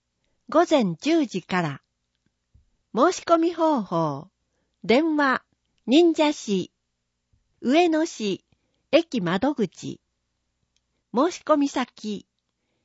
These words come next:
伊賀鉄道上野市駅。電話、二一三二三一。子ども広場。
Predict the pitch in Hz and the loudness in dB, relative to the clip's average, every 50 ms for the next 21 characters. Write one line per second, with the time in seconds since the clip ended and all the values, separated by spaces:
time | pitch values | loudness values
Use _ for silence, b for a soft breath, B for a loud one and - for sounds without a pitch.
0 | _ - 214 240 294 349 349 - 349 339 - - 240 226 - 190 170 151 139 139 | _ -10 -2 2 2 2 2 2 -2 -6 -4 -4 -4 -2 0 0 2 0 0 -4
1 | - _ - 220 269 320 349 320 320 330 330 - - 285 254 202 165 _ _ - | -6 _ -2 0 2 2 2 2 2 0 -2 -2 -2 -2 -2 -2 -4 _ _ -12
2 | 147 147 147 - _ _ _ _ _ _ _ _ _ _ _ _ _ _ _ _ | -12 -12 -12 -14 _ _ _ _ _ _ _ _ _ _ _ _ _ _ _ _
3 | _ - 185 240 294 311 311 294 285 277 254 247 226 - _ _ _ _ _ _ | _ -2 0 0 0 0 0 0 0 2 2 2 0 -2 _ _ _ _ _ _
4 | _ - 269 339 359 359 339 330 302 - _ - 208 190 175 - - _ _ _ | _ -2 0 0 2 0 0 -2 -4 -6 _ -6 -4 -4 -4 -4 -6 _ _ _
5 | - - - 302 349 359 349 339 330 311 302 254 190 180 - - 220 254 254 247 | -12 -4 -2 0 2 2 2 2 2 0 0 0 -2 -2 -2 -2 0 0 0 -2
6 | 247 233 208 - _ - 175 170 - - _ _ _ _ _ _ _ _ _ _ | -2 -4 -6 -8 _ -6 -6 -6 -6 -8 _ _ _ _ _ _ _ _ _ _
7 | _ _ _ _ _ _ _ _ _ _ _ _ _ _ _ _ _ _ _ _ | _ _ _ _ _ _ _ _ _ _ _ _ _ _ _ _ _ _ _ _
8 | _ _ _ _ _ _ - - _ _ _ _ _ _ _ _ _ _ _ _ | _ _ _ _ _ _ -20 -20 _ _ _ _ _ _ _ _ _ _ _ _
9 | _ _ _ _ _ _ _ _ _ _ _ _ _ _ _ _ _ _ _ _ | _ _ _ _ _ _ _ _ _ _ _ _ _ _ _ _ _ _ _ _
10 | _ _ - - 285 - 359 359 359 349 339 - - 294 285 220 180 - 160 151 | _ _ -2 0 2 2 2 2 2 0 -2 -2 -4 -2 -2 -2 -2 -2 -4 -4
11 | 147 180 | -6 -8